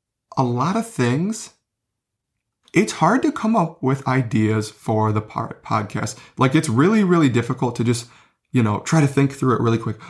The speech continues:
"Oh gosh, I'm running out of time. What should I talk about in next week's podcast?" It doesn't really work that well. It is very difficult to do. Same thing with social media posts. If I'm trying to post once a day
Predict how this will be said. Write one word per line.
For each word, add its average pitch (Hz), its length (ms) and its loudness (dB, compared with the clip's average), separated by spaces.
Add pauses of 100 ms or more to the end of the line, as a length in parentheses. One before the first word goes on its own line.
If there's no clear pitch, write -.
"Oh 135 120 2
gosh, 120 320 2 (220)
I'm 127 140 2
running 139 200 2
out 135 140 2
of 135 80 0
time. 117 380 0 (280)
What 139 180 2
should 160 120 4
I 139 40 4
talk 123 220 0
about 113 300 2
in 113 280 4
next 113 260 0
week's 117 200 -4
podcast?" - 560 -6
It 135 180 0
doesn't 160 380 2
really 135 320 4
work 110 480 0
that 104 440 -4
well. 104 360 -4
It 135 160 2
is 127 160 4
very 135 400 4
difficult 135 480 0
to 123 80 0
do. 113 220 0 (260)
Same 143 240 2
thing 143 320 2
with 117 320 2 (160)
social 131 360 0
media 113 360 4
posts. 110 400 -6 (260)
If 117 400 2 (380)
I'm 110 280 0
trying 156 220 2
to 151 60 2
post 143 320 0
once 127 240 0
a 123 60 2
day 135 400 2